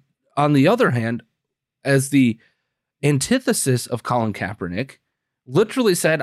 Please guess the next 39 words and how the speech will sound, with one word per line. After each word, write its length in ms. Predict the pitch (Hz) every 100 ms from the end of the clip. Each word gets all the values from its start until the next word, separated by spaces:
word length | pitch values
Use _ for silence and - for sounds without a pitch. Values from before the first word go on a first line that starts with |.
| -
all 240 | 139 156
he 140 | 151 160
was 160 | 143
going 180 | 139 135
to 100 | 131
say 200 | 131 120
on 80 | 117
the 80 | 107
topic. 340 | 92 - 67 -
"I 180 | 107 143
have, 280 | 165 170 - -
I 180 | 113 151
believe 360 | 190 170 160
in 80 | 156
my 140 | 120 127
religion 600 | 202 135 117 156 180 - -
and 160 | 123
I'm 160 | 131 147
practicing 640 | - 170 180 147 - 127
my 120 | 107
religion. 600 | 101 98 78 80 101 143 - - _
Therefore, 840 | 107 107 131 190 - 113 107 180 _ _ _ _
what?" 300 | 208 214 - _ _ _ _ _ _ _ _ _ _ _ _ _ _
The, 240 | 147 190 -
this 280 | 151 208 196
is 80 | 190
the 160 | 196
antithesis 640 | 196 226 247 240 214 214
of 180 | 202 165
the 80 | 151
Joe 240 | 135 175
Biden, 400 | 165 151 151 160
Nancy 320 | 139 147 143 135
Pelosi 580 | 151 170 233 180 170 - _ -
Catholicism 760 | 175 - 262 247 - 135 123 113
that's 180 | 110 107
out 180 | 98
there, 160 | - 65
right? 280 | 82 180